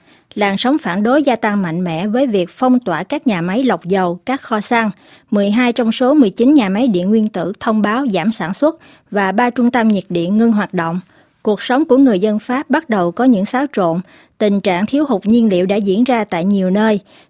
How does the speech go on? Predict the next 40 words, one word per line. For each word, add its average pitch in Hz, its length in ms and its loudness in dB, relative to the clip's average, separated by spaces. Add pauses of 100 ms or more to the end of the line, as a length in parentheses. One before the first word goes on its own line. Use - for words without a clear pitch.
Tại 196 160 0
nhiều 214 220 4
trạm 190 240 -4
xăng, 226 300 0 (380)
người 226 180 4
dân 254 220 4
phải 190 240 0
xếp 330 200 2
hàng 196 240 0
dài 196 260 0
hàng 185 220 -2
giờ 185 220 0
để 202 160 0
đổ 190 200 0
xăng, 220 300 -2 (140)
thậm 180 200 -4
chí 254 220 -2
có 311 120 0
nhiều 247 240 4
trạm 175 220 -4
xăng 214 280 -2
còn 175 240 -4
quy 208 120 0
định 180 240 -2 (300)
mức 320 240 4
giới 269 200 4
hạn 190 280 -2
cho 208 120 0
từng 175 220 -4
chủ 180 180 -4
xe. 226 300 0 (540)
Đang 233 320 2
dự 180 160 2
thượng 196 240 -2
đỉnh 185 260 2
G 262 40 2 (160)
bảy 180 200 0
tại 196 160 -2
Nhật 185 220 -2
Bản, 175 320 -2